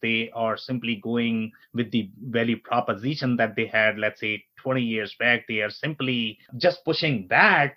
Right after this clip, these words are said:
but the customer needs have changed significantly. And going back to your comment about how the expectations of customers have changed during covid, I think that's going to have a massive impact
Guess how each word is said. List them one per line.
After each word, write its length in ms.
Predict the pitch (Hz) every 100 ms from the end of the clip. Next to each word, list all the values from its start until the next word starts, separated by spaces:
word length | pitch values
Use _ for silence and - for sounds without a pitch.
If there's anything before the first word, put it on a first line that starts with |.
| 127
but 140 | 127
the 100 | 147
customer 400 | - 147 - 139
needs 480 | 117 110 143 147 - -
have 240 | 120 -
changed 540 | - 156 165 143 123 - _
significantly. 1080 | - 127 135 135 123 165 165 175 135 120 - - -
And 240 | 131 131
going 400 | 123 147 143 131
back 280 | 113 127 127
to 60 | 127
your 260 | 117 123 120
comment 460 | - 120 131 127 120 -
about 360 | 117 117 117 -
how 120 | 120 123
the 140 | 120
expectations 920 | 113 - 120 - 123 131 165 151 101 - -
of 260 | 120 113 -
customers 520 | 131 - 127 117 -
have 280 | 123 110 -
changed 680 | - - 175 151 127 120 - - 123
during 400 | 123 117 113 - -
covid, 520 | 226 233 127 123 127 - - -
I 80 | 135
think 160 | 131
that's 180 | 131 135
going 180 | 131 120
to 80 | 120
have 260 | 123 120
a 60 | 120
massive 380 | 110 131 131 117
impact 380 | 110 117 117